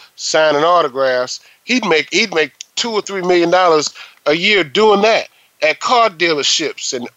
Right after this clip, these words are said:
and mall openings, uh, hotel grand openings. And,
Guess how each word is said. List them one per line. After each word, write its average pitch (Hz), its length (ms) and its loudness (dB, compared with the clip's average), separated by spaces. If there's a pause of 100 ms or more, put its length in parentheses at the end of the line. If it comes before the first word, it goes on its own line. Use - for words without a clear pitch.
(100)
and 127 180 2
mall 202 500 4
openings, 127 640 -4
uh, 113 180 -4 (340)
hotel 233 640 2
grand 156 440 2
openings. 120 560 -2
And, 117 280 -4